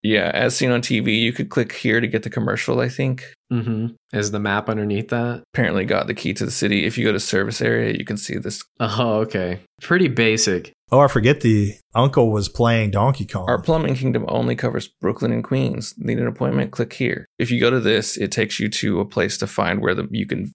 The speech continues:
Speaker 1: find the movie.
Speaker 2: <laughs> Oh, sick. Yeah, I like
Speaker 1: You can
Speaker 2: that.
Speaker 1: call this phone number, and there's a message from Luigi who's like, "Text us instead," but I haven't texted it yet.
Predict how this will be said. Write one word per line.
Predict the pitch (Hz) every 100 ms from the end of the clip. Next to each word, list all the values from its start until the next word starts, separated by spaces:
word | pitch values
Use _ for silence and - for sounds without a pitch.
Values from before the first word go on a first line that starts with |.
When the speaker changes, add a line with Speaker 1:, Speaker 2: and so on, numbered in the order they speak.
| -
Speaker 1:
find | 127 113
the |
movie. | - - - - 120 _
Speaker 2:
<laughs> | - -
Oh, | 131 113 85
sick. | - - 87 76 - _ _
Yeah, | 95 92 101
I |
like | 110 107
Speaker 1:
You |
can | 101
Speaker 2:
that. | 87
Speaker 1:
call | - 104 117
this | 113 -
phone | 104 104
number, | 127 151 165 165
and | 113
there's | 107 110
a | 110
message | 104 113 107 101
from | 113
Luigi | 98 87 87 104 123
who's | 120 104 -
like, | 92 -
"Text | - - -
us | 123 131
instead," | - - - 104 -
but | 92
I |
haven't | 113 104 - -
texted | - - - -
it | - 67
yet. | 60